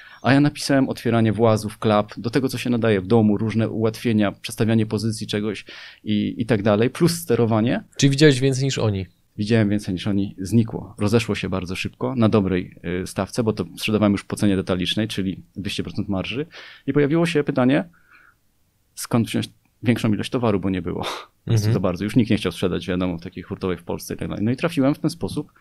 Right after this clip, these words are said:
Speaker 1: na, y, Chiny.
Speaker 2: Mhm.
Speaker 1: Na, na fabrykę w Chinach, która to produkuje. Co prawda to jest długa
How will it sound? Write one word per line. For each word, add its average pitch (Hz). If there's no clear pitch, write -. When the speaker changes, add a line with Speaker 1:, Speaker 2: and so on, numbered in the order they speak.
Speaker 1:
na, 101
y, 131
Chiny. 131
Speaker 2:
Mhm. 107
Speaker 1:
Na, 127
na 131
fabrykę 131
w -
Chinach, 101
która 117
to 117
produkuje. 127
Co -
prawda 180
to 190
jest 196
długa 175